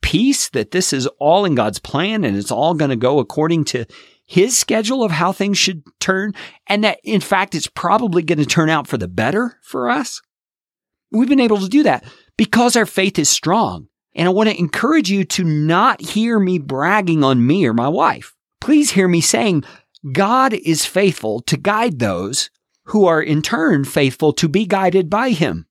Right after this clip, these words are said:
My wife and I have practiced this. It's kinda like those business success stories you hear out there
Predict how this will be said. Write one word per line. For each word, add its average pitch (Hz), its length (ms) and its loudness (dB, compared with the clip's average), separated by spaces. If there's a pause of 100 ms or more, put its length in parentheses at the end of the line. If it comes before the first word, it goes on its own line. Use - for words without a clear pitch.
(560)
My 196 120 -4
wife 233 320 2
and 233 100 0
I 226 140 0
have 208 240 -4
practiced 247 560 -2
this. 131 260 -4 (760)
It's 180 160 0
kinda 226 340 0
like 135 240 2
those 123 220 0
business 156 500 2
success 190 440 0
stories 113 440 -2
you 101 120 -2
hear 101 240 -2
out 98 180 -4
there 95 240 -8